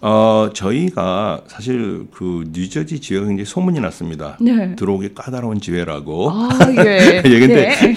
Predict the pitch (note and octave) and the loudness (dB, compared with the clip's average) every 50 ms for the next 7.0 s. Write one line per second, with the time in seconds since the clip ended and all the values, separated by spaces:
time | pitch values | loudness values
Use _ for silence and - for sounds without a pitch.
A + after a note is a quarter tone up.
0 | A2 G#2+ G#2 G2 F#2+ - - - A#3 A#3+ - - B3+ B3+ B2 A#2+ A2 A#2 A2 A#2 | 4 2 2 2 0 -4 -6 -6 -2 0 2 4 4 4 4 4 4 4 6 6
1 | C3+ D3+ D#3+ E3 E3+ E3 E3 - C3 C#3 C#3+ D3 C#3 C3+ B2+ A#2+ A#2 A#2 A#2 A2 | 6 8 8 8 8 8 8 8 8 8 8 8 8 8 6 6 6 6 4 4
2 | G2+ - - C3 - - G#3 F3+ - - F#3+ F#2 F#2 F#2 B2+ - - A#2+ A#2+ A#2 | 4 2 2 0 -2 -4 -6 -4 0 0 2 2 2 2 0 -2 -2 -4 -2 0
3 | D3 C#3+ C#3+ B2+ - G2+ G#2 A2+ A#2 A#2+ A#2 A2+ A2+ B2+ D#3 D#3 - E3 D#3 B2 | 0 0 0 -2 -2 -2 -2 0 0 0 -2 -2 -4 -6 -8 -8 -8 -8 -8 -6
4 | - G#2+ F#2+ F#2 F#2 F#2+ F2+ E2 - - D#2 D#2 D#2 D2+ D2+ - - - - E3+ | -6 -6 -6 -4 -4 -4 -6 -6 -8 -10 -10 -10 -10 -10 -12 -12 -10 -8 -6 -4
5 | E3 D3+ C3 G#2 F2+ D2 D2+ C#2+ C2+ C#2+ E2 E2+ - D#3+ E3 E3+ E3 D2+ D#2 D2+ | -4 -2 -4 -4 -4 -6 -10 -12 -12 -12 -12 -10 -8 -6 -6 -6 -6 -8 -12 -16
6 | - - - - - - D#2+ D#2+ F2+ F2+ E2+ D#2 - - - E2 D#2 E2 F#2 | -18 -20 -20 -18 -16 -14 -12 -10 -8 -8 -10 -10 -14 -16 -18 -16 -14 -14 -16